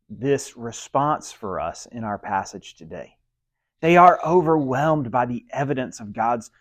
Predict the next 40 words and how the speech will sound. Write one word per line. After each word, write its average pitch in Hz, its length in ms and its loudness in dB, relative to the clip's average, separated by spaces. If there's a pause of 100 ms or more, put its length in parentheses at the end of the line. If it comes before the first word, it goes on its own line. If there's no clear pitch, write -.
(240)
goodness 143 480 -2
and 104 260 -16
beauty 151 380 0
that 117 160 -2
is 110 220 -6
on 156 260 0
display 135 500 -4
in 131 140 -6
creation. 120 600 -8 (280)
The 156 220 -8
order, 185 400 8
magnitude, 160 640 2
and 131 100 -4
complexity 151 720 0
of 127 100 -4
the 135 60 -6
created 156 480 -2
world 160 320 2 (280)
bears 175 320 2
witness 151 580 4
to 147 100 -14
the 147 60 -6
kind 185 380 -2
of 160 120 -6
creator 156 500 0
that 110 200 -4
made 135 260 -4
it. - 140 -12 (840)
This 143 200 -4
revelation 151 580 4
inspires 135 640 4 (100)
awe 151 340 8
and 123 340 -4
wonder 151 480 2 (200)
in 147 220 -4
those 143 380 2
with 123 260 -4
eyes 123 480 2
to - 120 -20
see. - 380 -14